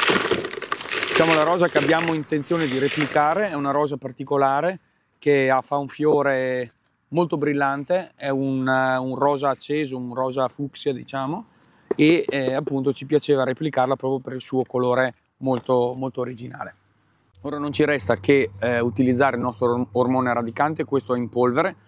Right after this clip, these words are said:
per cui in genere io preferisco mettere la polvere, un po' di polvere sul, sul tappo, forse ne ho messa anche un po' tanta, ma va bene. Poi, eh, intingiamo il ramo che abbiamo selezionato,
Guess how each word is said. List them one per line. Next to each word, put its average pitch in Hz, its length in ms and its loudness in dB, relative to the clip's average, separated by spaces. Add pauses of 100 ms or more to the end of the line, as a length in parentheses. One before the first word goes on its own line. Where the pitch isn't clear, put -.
(180)
per 127 140 -2
cui 143 140 2
in 135 60 0
genere 135 280 0
io 139 160 6
preferisco 131 600 -2
mettere 127 280 -2
la 113 120 -2
polvere, 160 500 0 (400)
un 123 120 -12
po' 127 120 -2
di 123 80 0
polvere 151 380 0
sul, 123 480 -2
sul 117 240 -10
tappo, 123 320 0
forse 120 320 -12
ne 120 60 -8
ho - 20 -8
messa 120 240 -10
anche 117 140 -12
un 123 80 -10
po' 127 120 -4
tanta, - 340 -10
ma 104 120 -8
va 117 160 -6
bene. 107 240 -6 (880)
Poi, 139 460 2
eh, 131 720 4
intingiamo 156 960 4 (1200)
il 131 240 6
ramo 147 280 2
che - 80 -4
abbiamo 143 240 2
selezionato, 139 760 0